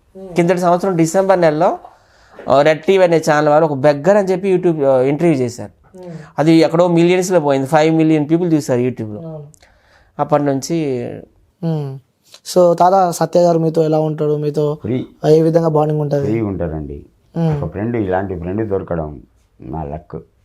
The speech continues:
Speaker 3: ఎందుకంటే కష్టం సుఖం రెండు అతను అనుభవించిండు,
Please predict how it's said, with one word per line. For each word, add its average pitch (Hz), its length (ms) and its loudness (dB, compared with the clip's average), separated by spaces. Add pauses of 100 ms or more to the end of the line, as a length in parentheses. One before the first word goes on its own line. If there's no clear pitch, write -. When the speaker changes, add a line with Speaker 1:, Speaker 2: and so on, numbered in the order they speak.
Speaker 3:
ఎందుకంటే 107 680 -6 (720)
కష్టం 151 360 -2
సుఖం 139 360 -4
రెండు 110 260 -2
అతను 113 280 -2
అనుభవించిండు, 98 800 -8